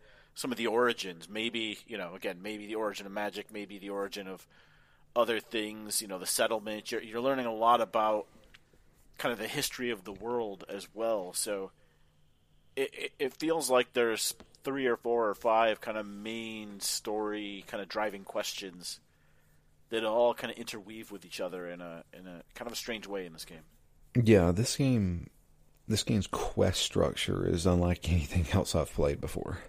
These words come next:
Speaker 2: Um, it, it, it, it's, everything's interwoven, but it also feels like they're separate stories.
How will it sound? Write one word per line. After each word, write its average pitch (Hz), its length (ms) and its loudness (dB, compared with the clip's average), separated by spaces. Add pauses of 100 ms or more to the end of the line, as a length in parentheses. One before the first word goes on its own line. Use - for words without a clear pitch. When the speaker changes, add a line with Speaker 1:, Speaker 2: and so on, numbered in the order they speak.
(1200)
Speaker 2:
Um, 80 640 2 (1040)
it, - 200 0
it, 113 280 4
it, 101 220 4
it's, 92 260 2
everything's 113 580 8
interwoven, 101 840 6 (680)
but 107 140 10
it 98 120 12
also 110 280 10
feels 101 320 6
like 95 480 2
they're 90 340 6
separate - 580 2
stories. 82 840 2